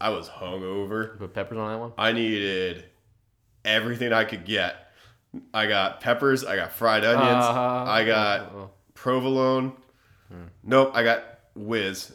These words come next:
Speaker 1: I take that back.
Speaker 2: Okay.
Speaker 1: And then I got pepperoni and bacon.
Speaker 2: Oh, God, you fucking imbecile.
Speaker 1: Dude, I needed everything I could
Speaker 2: I
Speaker 1: get.
Speaker 2: bet you put lettuce on it, too. Uh.
Speaker 1: Uh, you mean, like, a cheesesteak in the garden?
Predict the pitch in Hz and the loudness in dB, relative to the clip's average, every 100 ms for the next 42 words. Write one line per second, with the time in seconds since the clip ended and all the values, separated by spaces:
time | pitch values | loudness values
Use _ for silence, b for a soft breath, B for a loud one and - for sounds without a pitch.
0 | _ - 95 101 98 92 92 85 87 - | _ -12 -8 -6 -4 -4 -4 -8 -12 -10
1 | 101 101 101 98 95 117 113 113 110 101 | -6 -4 0 0 -2 -6 -2 0 0 -2
2 | 98 98 - 95 147 185 220 156 160 170 | -2 -4 -6 -8 8 12 12 12 8 4
3 | 127 139 135 - 202 202 170 175 170 139 | 4 -4 -14 0 0 2 -2 -4 -4 -4
4 | 113 95 - 135 120 - 139 147 131 113 | -6 -6 -2 0 0 6 8 8 4 4
5 | 120 127 131 127 123 - 110 117 220 214 | 2 2 2 4 4 2 0 8 8 8
6 | 202 190 160 165 156 139 113 - 143 117 | 6 6 6 4 4 0 -2 -2 0 0
7 | 95 b b b b _ 170 180 160 151 | -4 b b b b _ 4 6 6 0
8 | - - 160 131 117 - - 135 135 131 | -6 0 4 4 0 -8 -8 0 2 2
9 | 117 110 107 123 123 123 117 101 98 123 | 2 0 0 -6 -4 -4 -4 -4 -2 -2
10 | 190 | -4